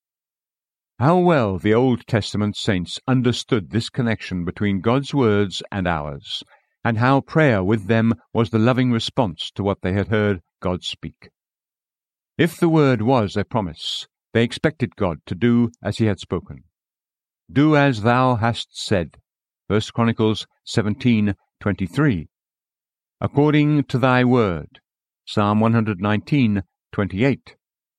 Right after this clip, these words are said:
Such expressions showed that what God spoke in promise was the root and the life of what they spoke in prayer. If the word was a command, they simply did as the Lord had spoken.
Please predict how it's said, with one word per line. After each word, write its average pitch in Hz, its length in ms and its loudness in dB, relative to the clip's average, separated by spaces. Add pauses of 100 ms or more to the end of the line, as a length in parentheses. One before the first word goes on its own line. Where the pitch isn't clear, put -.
(460)
Such - 260 -2
expressions 135 760 0
showed 95 520 -2 (180)
that 92 160 -2
what 127 280 0
God 131 240 0
spoke - 360 0
in 123 140 0
promise 107 500 -4 (180)
was 104 140 0
the 90 140 -2
root 139 320 0 (100)
and 113 100 0
the 107 100 2
life 113 420 0 (160)
of 82 80 -6
what 98 180 0
they 135 160 0
spoke - 400 -6 (180)
in 90 140 -4
prayer. 82 420 -6 (1080)
If 147 160 0
the 185 100 2
word 156 280 2
was 139 140 0
a 131 60 4
command, 123 680 0 (200)
they 107 120 0
simply 139 340 -2
did 113 400 -2
as 120 140 0
the 117 80 -2
Lord 98 220 -2
had 117 120 -2
spoken. - 460 -6